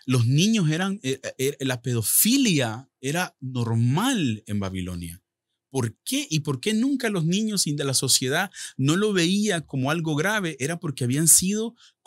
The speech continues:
condicionados desde muy temprana edad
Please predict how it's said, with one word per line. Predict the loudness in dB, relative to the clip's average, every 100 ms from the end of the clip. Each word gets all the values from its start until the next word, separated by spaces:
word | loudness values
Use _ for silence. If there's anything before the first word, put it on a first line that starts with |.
| 2 4 4
condicionados | 6 6 6 2 2 2 0 -2 0 0
desde | 0 -2 2 2
muy | 2 2
temprana | 0 0 0 0 -2 0 0
edad | 0 -2